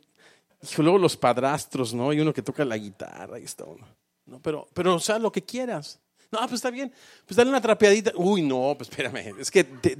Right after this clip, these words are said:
no te digo que los padrastros y la jerga y esto, no, está bien. Este, bueno, porque mira, el, el, la, la mascota que nos regalaron ya,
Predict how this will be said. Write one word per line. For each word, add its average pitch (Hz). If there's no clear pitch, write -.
no 170
te 180
digo 185
que 170
los 135
padrastros 143
y 135
la 123
jerga 143
y 135
esto, 139
no, 165
está 196
bien. 208
Este, 143
bueno, 202
porque 196
mira, 202
el, 151
el, 156
la, 156
la 160
mascota 180
que 185
nos 143
regalaron 143
ya, 151